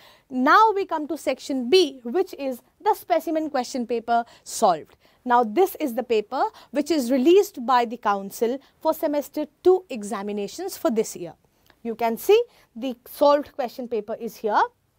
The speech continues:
The answers for the, uh, multiple choice questions are given here, and section B is again solved.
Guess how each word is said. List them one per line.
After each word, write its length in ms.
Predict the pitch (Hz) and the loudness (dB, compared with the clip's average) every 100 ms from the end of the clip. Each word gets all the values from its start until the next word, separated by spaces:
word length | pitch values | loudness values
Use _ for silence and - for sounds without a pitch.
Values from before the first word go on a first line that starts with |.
| _ _ _ _ _ _ | _ _ _ _ _ _
The 120 | 220 233 | -10 0
answers 380 | 254 254 294 285 | 0 0 -6 -6
for 180 | 285 269 | -2 -2
the, 300 | 269 254 247 | -2 -6 0
uh, 240 | 240 233 220 | 2 2 2
multiple 400 | 254 254 285 277 | 0 0 -2 -2
choice 240 | 254 240 | -2 -2
questions 380 | 262 233 240 220 | -4 -6 -6 -6
are 80 | 220 | 0
given 240 | 214 208 | 0 -2
here, 240 | 208 285 480 _ _ _ _ | 0 0 0 _ _ _ _
and 240 | 247 254 | 0 0
section 440 | - 262 - 254 226 | 0 -4 -2 -4 -2
B 200 | 247 240 | -4 -2
is 140 | 247 | 0
again 420 | 214 196 214 349 - _ _ | 0 -2 -4 -4 -10 _ _
solved. 560 | - - - 196 165 | -16 -4 0 2 0